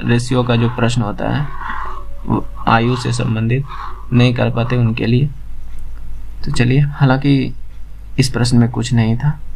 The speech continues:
तो चलिए next देखिए। अब इसको क्या कहते हैं, दो भिन्न का योग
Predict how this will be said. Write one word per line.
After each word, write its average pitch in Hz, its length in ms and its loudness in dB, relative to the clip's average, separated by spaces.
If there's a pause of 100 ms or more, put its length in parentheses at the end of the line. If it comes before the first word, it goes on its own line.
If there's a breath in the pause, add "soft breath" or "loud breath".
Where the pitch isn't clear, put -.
(1120)
तो 131 80 -4
चलिए 117 260 2
next 123 360 2
देखिए। 123 360 0 (2000)
अब 120 160 4
इसको 117 280 0
क्या 104 180 -6
कहते 117 220 0
हैं, - 1500 -2
दो 185 200 6
भिन्न 156 420 2
का - 140 2
योग 113 460 0